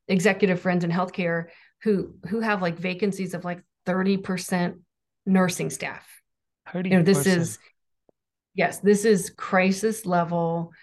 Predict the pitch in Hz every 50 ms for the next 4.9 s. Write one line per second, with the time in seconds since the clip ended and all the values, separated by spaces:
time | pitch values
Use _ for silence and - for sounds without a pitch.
0 | - - - - _ - 175 175 175 175 165 - - - 196 196 190 - - 190
1 | 180 180 175 170 185 185 180 - - 185 196 185 185 190 196 202 196 190 - _
2 | _ _ _ _ _ _ - - - - 180 208 247 262 247 254 - - 226 202
3 | 226 247 247 233 214 185 - 185 190 208 202 185 190 190 190 196 180 170 - -
4 | 160 - - 160 - 160 165 160 143 - - - - - - - -